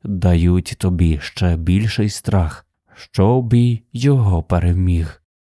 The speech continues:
А тому знай, що всі страхи приходять до тебе не від зовнішнього світу, а від твоєї нездатності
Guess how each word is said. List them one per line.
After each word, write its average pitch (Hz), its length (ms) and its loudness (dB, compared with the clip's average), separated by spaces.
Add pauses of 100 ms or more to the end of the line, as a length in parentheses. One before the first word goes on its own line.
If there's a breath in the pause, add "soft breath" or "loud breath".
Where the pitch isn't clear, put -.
(140)
А 90 160 2
тому 87 540 0 (160)
знай, 85 720 0 (280)
що 139 260 0
всі 82 380 -2
страхи 85 600 -2
приходять 95 840 -2 (140)
до 92 300 0
тебе 82 480 -2 (280)
не 92 320 2
від 135 220 0
зовнішнього 95 880 2
світу, 92 640 -2 (380)
а 78 260 -4
від 87 420 -4 (200)
твоєї 92 680 2
нездатності 95 1300 0